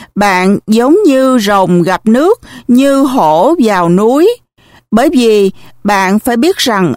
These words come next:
ở ngay đó, ngay trong tọa thiền, chánh pháp đang tự thị hiện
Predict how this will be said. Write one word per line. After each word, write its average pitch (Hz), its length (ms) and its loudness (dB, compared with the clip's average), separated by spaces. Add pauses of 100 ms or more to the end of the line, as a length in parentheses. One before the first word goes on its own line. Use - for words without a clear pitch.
(120)
ở 185 240 0
ngay 294 320 2
đó, 262 400 0 (300)
ngay 285 280 0
trong 285 220 2
tọa 180 260 -2
thiền, 190 520 0 (400)
chánh 269 320 2
pháp 320 440 -4
đang 240 420 0 (260)
tự 180 440 0 (100)
thị 180 380 0
hiện 185 560 0